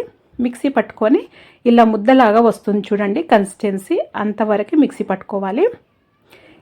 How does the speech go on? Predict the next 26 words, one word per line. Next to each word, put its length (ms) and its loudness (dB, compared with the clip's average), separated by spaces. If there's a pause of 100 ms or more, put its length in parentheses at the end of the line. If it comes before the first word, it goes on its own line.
(160)
ఇలా 180 6
మిక్సీ 280 -2
పట్టుకున్న 340 0 (100)
దాన్ని 280 4
ఒక 100 -4 (100)
గిన్నెలోకి 460 0
తీసుకోవాలి. 580 -2 (280)
తీసుకొని 460 0
మళ్ళీ 280 0
ఒకసారి 400 -6
చేయితోని 440 -4
కలుపుకున్న 460 -6
తర్వాత 360 -4 (500)
మంచిగా 340 2
ఇలా 120 2 (260)
ఉండలాగా 420 4
వస్తుంది 340 -6
చూడండి. 340 0 (1400)
ఇలా 280 4
వచ్చిన 260 -2 (100)
దాన్ని 240 0 (460)
సమానంగా 560 0 (400)
ఏడు 360 4 (120)
ఉండలు 320 2
చేసుకోవాలండి. 760 -4 (420)
ఏడు 140 0